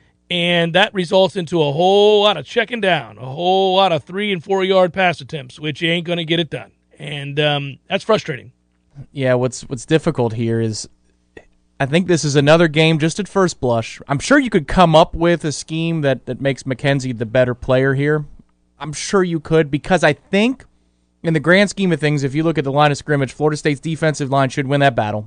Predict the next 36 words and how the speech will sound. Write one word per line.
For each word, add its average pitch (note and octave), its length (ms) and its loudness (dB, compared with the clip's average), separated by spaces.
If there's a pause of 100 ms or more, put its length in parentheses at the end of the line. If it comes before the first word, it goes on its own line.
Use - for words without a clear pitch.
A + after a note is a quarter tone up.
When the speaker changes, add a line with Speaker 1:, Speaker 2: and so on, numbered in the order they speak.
(120)
Speaker 2:
If C3 120 -8
they're C#3 140 0
invested, C3+ 400 0
they're B2+ 80 -2
going B2+ 280 2
to - 40 2
Speaker 1:
I E3 40 2
Speaker 2:
win - 20 0
Speaker 1:
think E3+ 160 2
Speaker 2:
that F3 40 2
Speaker 1:
they E3+ 60 2
Speaker 2:
battle. E3 160 4
Speaker 1:
will E3+ 80 4
win D3+ 120 -2
that C3+ 140 -4
battle, C3+ 260 -2
yes. C#3 380 -4
Speaker 2:
I - 60 -4
think G#3 140 4
that F3+ 60 8
offensive F#3 420 4
line's E3 200 4
gonna D3+ 140 2
have C#3+ 100 4
a C3 40 -4
better C#3+ 200 4
time D3 260 0
this C#3 140 -4
weekend C#3 240 -2
than C3+ 80 -2
they B2+ 120 -2
did B2+ 120 -2
against A#2+ 240 -4
Jacksonville A2+ 360 -2
State, A2 280 -6
too. E2+ 240 -16